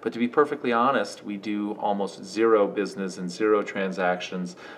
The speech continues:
very little engagement. In fact, um, Facebook really uses those pages to promote advertising. They stop doing organic. So, like, whatever you have in your Facebook professional page is likely not seen by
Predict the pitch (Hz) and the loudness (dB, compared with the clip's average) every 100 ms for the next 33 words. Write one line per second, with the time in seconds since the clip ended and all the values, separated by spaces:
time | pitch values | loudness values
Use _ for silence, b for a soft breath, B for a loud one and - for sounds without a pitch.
0 | B 101 113 117 104 104 98 95 95 95 | B 4 6 6 4 2 0 -2 -4 -4
1 | 92 95 90 90 90 104 98 92 - - | -4 -6 -6 -8 -4 2 2 0 -6 -6
2 | 95 90 85 85 - 104 - 104 - 104 | -2 0 -2 -4 -4 -4 -2 -6 -2 -2
3 | 101 98 104 98 101 92 - B B B | 0 0 -4 -4 -4 -6 -10 B B B
4 | - 101 98 - - 123 113 104 95 92 | -6 -2 -2 -4 0 2 2 -2 -6 -8
5 | - 95 98 98 90 90 92 92 90 80 | -10 -8 -4 0 2 2 0 -4 -4 -4
6 | 87 85 87 - 113 104 104 104 101 98 | -6 -6 -8 0 4 4 4 -4 -4 -2
7 | 95 95 90 98 98 95 92 - B B | -2 -2 -2 0 -2 -2 -6 -12 B B
8 | B B - 101 95 92 - 101 120 131 | B B -4 -2 -2 -4 -2 4 4 4
9 | 110 117 113 101 95 87 - 104 - 101 | 0 2 2 0 -4 -4 -4 -4 -2 -4
10 | 90 - - - - - - - 101 - | -4 -8 -20 -20 -20 -12 -8 -2 -2 -2
11 | 95 90 151 113 - - B B 107 95 | -8 -2 0 0 -2 -8 B B -10 0
12 | 110 127 143 117 104 - 120 110 95 | 2 2 0 0 0 -2 -6 -2 -2